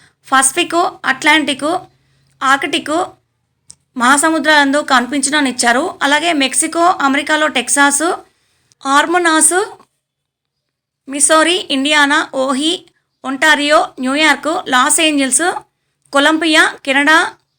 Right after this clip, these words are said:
కుక్ ఐలాండ్, గౌట్మాల్, ఎల్ సాల్విడార్,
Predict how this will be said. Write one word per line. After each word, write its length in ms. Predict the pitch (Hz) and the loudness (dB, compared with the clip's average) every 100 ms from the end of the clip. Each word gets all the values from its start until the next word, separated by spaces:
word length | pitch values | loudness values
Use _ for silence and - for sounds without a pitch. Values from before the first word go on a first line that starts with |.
| _ | _
కుక్ 220 | 320 370 - 269 | -6 -6 -4 -4
ఐలాండ్, 380 | 269 285 285 349 392 - _ _ _ - 233 | 0 0 2 0 -2 -12 _ _ _ -4 2
గౌట్మాల్, 540 | 233 302 311 294 285 349 - _ _ 262 | 4 4 2 4 4 0 -4 _ _ -4
ఎల్ 160 | 320 330 | -2 0
సాల్విడార్, 600 | 269 262 277 285 302 | 2 2 0 2 2